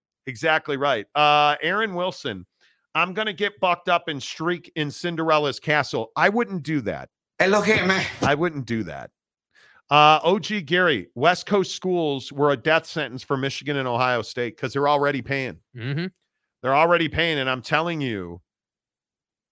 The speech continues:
Speaker 1: I cannot believe, I cannot believe that this, this happened. Like, and, and, and I, um, maybe I'm just stunned. I don't know.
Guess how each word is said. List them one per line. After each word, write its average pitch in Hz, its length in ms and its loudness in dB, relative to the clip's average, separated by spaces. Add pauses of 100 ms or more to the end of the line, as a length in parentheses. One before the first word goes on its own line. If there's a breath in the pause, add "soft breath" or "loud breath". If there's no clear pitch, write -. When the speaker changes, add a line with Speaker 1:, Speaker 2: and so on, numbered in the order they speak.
Speaker 1:
I 185 200 4
cannot 208 440 0
believe, 160 400 -4 (120)
I 156 180 2
cannot 170 500 -4
believe 135 640 -8 (1700)
that 170 280 0
this, 175 360 -2
this 156 240 -2
happened. - 380 -4 (440)
Like, 156 240 -2
and, 190 200 0
and, 190 180 0
and 190 180 0
I, 220 300 4
um, 160 180 -8
maybe 214 360 -2
I'm 185 160 0
just 196 300 -6
stunned. 180 380 0
I 139 180 0
don't 180 200 -4
know. 147 420 -2